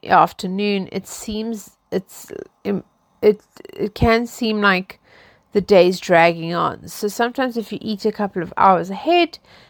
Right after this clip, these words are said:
uh, you know, then time's already passed. So beat the feeling of, like, the later lunch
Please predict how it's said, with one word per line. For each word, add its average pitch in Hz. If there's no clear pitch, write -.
uh, 65
you 226
know, 185
then 196
time's 185
already 156
passed. -
So 196
beat 247
the 294
feeling 208
of, 185
like, 160
the 190
later 190
lunch 180